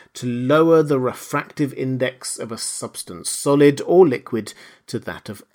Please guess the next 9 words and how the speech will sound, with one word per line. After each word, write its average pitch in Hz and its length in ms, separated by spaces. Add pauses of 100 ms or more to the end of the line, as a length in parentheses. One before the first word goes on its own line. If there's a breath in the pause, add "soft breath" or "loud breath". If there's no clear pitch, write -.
(140)
air, 78 540 (100)
so 120 420
far 107 380
as 101 100
all 104 260
practical - 520
purposes 98 500
are 87 80
concerned. 92 640